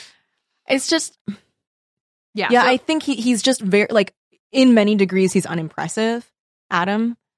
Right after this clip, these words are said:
Speaker 1: Um,
Speaker 2: Well, and we talk, it's like, and we've talked about this before too, but, like, we also hear how impressive he is.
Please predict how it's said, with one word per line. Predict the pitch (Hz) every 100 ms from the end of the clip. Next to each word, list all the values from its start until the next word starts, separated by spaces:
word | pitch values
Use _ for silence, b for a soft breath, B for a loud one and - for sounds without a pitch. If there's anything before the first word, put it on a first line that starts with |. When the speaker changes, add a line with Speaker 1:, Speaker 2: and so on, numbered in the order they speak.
| _ _ _
Speaker 1:
Um, | - 175 165 160 160 190 _ _ - -
Speaker 2:
Well, | 262 294
and | 262
we | 262 220
talk, | 233 247 -
it's | - 311
like, | 285 226 185 _ _ _ _ -
and | 226
we've | 254
talked | 233 190
about | -
this | 190 -
before | 156 147
too, | - 262
but, | 180
like, | 135 156
we | 190
also | 202 202 190
hear | - 196 185
how | 196 -
impressive | - - -
he | 78
is. | 73 -